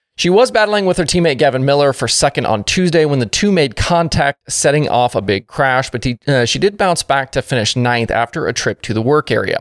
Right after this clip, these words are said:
She currently sits third in the extreme points behind Cannon McIntosh and Chase McDermott, and is third in usac points behind Jacob Denny and Dazen Pursley. That is after three races.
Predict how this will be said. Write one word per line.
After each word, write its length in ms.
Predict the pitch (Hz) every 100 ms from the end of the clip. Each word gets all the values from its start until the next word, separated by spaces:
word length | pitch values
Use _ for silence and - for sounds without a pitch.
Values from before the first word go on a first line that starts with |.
| - _ _ _ _ _
She 120 | -
currently 260 | 196 285 262
sits 320 | - 226 -
third 520 | - - 196 202 208
in 120 | 170 180
the 180 | 170
extreme 360 | 139 - 175 156
points 340 | - 160 156
behind 480 | - 131 151 156 165
Cannon 280 | - 143 120
McIntosh 600 | 120 127 131 139 131 127
and 300 | - 117 110
Chase 260 | - 104 -
McDermott, 480 | 104 - 143 147
and 140 | 139 120
is 120 | 113
third 380 | - 160 208 247
in 180 | - 139
usac 580 | 120 214 254 135 107
points 280 | - 127 113
behind 380 | - 117 131 143
Jacob 260 | 139 151 -
Denny 280 | 110 107 113
and 260 | 107 101 101
Dazen 320 | 104 98 110
Pursley. 400 | - 160 160 120
That 160 | 113 123
is 140 | 117 -
after 380 | 110 - 123
three 260 | 113 117 110
races. 600 | 107 110 110 - - -